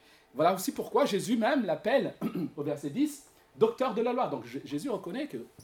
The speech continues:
ouais, Nicodème était quelqu'un qui, qui avait une autorité, en tout cas, au milieu de ce peuple.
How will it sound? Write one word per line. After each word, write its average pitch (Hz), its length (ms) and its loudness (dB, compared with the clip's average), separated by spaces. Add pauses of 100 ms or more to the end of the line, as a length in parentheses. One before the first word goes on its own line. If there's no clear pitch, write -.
ouais, 285 120 -10
Nicodème 170 400 -6 (200)
était 147 240 -8
quelqu'un 202 400 -4 (640)
qui, 127 160 -6
qui - 100 -8
avait 147 240 -2
une 151 160 0
autorité, 208 580 0
en 160 100 -8
tout 151 120 -14
cas, 214 320 0 (580)
au 151 80 -2
milieu 165 460 0 (220)
de 143 40 -4
ce 156 120 -4
peuple. 101 360 -4